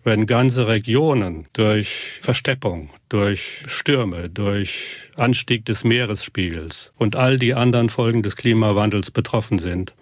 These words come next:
dann verschärfen sich die Bedingungen für das Leben der Völker dort. Und dann kann es zu weiteren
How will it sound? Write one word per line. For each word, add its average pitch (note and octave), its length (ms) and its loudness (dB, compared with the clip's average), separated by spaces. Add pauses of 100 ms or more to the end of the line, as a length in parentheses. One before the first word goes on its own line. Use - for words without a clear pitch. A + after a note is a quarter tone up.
(120)
dann A2+ 200 2
verschärfen C#3+ 640 -2
sich B2+ 240 -2
die A#2+ 80 0
Bedingungen A2 880 0 (100)
für A2+ 240 0
das A2 320 0
Leben A#2+ 380 4
der A2 100 2
Völker A2 400 0
dort. G2 720 -4
Und G2+ 160 -4
dann F#2 380 0
kann G#2+ 180 0
es G2 160 0
zu G#2 180 0
weiteren A2 540 2